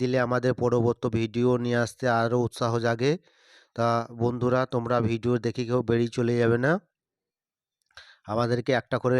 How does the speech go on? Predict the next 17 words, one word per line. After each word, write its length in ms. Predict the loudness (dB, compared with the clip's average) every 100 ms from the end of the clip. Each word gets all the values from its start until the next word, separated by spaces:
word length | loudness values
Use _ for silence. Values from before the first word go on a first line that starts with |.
| 2
লাইক 160 | 0 -2
দিয়ে 160 | 0 2
যাবে। 200 | 2 2 0 -4 _ _ _
একটা 240 | -14 -6 -4
করে 180 | 0 2
লাইক 220 | 2 0 -2
দিলে 180 | 0 2 2 2
আমরা 240 | 0 0 0 -4 _ _ _
খুবই 240 | -2 0 0
খুশি 300 | 0 -2 0 0
হই। 160 | 0 -4 -16 _ _ _ _ -20 _ -8 -4
আর 120 | -2 -4 -10 _
পালিশটা 400 | 0 0 0 -2
কেমন 260 | 0 0 0 0
লাগলো 240 | 2 0
কমেন্টে 460 | 0 0 0 0 -2
জানাবে। 400 | 0 0 2 0